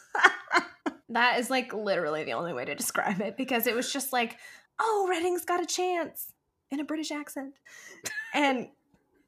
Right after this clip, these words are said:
it just kept missing them and missing them and missing them. And I was just like, once they, like, open the floodgates and actually get a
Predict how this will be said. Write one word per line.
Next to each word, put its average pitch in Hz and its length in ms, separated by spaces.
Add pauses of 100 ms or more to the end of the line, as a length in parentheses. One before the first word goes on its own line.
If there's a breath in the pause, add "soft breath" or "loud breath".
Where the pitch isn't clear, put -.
(140)
it 359 100
just 392 160
kept 370 200
missing 349 300
them 349 140
and 302 180
missing 359 280
them 339 140
and 262 280
missing 381 340
them. 247 260
And 226 200
I 240 180
was 294 180
just 262 200
like, 233 320
once 247 500
they, 233 220
like, 196 260
open 196 300
the 208 60
floodgates 208 600
and 196 80
actually 185 320
get 165 160
a 180 60